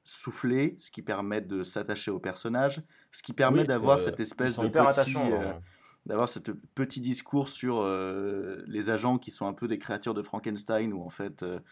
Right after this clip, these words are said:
Speaker 1: c'est des machines à tuer, euh, mais qui ont de l'humanité, et c'est aussi tout le discours du film, et ce qui permet cette fin où, euh, le gentil veut juste rester gentil, et c'est pour ça
Speaker 2: Mhm.
Speaker 1: qu'il se barre, euh, louer des scooters, euh, à Mykonos. C'est, voilà, c'est en ça que le film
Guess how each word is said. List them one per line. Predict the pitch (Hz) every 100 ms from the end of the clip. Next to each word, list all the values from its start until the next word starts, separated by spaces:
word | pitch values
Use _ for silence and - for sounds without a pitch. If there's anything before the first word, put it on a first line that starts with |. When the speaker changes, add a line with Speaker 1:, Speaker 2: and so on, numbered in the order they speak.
| - _
Speaker 1:
c'est | -
des | 101
machines | 101 98 - 107
à |
tuer, | 101 - 107 107 110 104
euh, | 90 85 - _ _ -
mais | 135
qui | 135 - 143
ont | 135
de | 123
l'humanité, | 123 123 120 113 131 127 -
et | 98
c'est | - 101
aussi | 95 110 -
tout | -
le | 156
discours | 131 - 123 113
du | 113
film, | - 123 117 -
et | 101
ce | -
qui | -
permet | 104 107
cette | 120 -
fin | - 117
où, | 110 95 92
euh, | 80
le | 85
gentil | 90 95 87 -
veut | 101
juste | 90 104 -
rester | 98 - 90
gentil, | 90 90 104 95 _ _ _ -
et | 92
c'est | -
pour | 87
ça | 113
Speaker 2:
Mhm. | 107
Speaker 1:
qu'il | -
se | -
barre, | 95 104 92
euh, | 90
louer | 85 104
des | 101
scooters, | - 82 107 95
euh, | 82 78
à | 85
Mykonos. | 87 92 95 147 - - _ _ _ _
C'est, | - -
voilà, | 120 107
c'est | - 117
en |
ça | 113 170
que | -
le | 131
film | - 147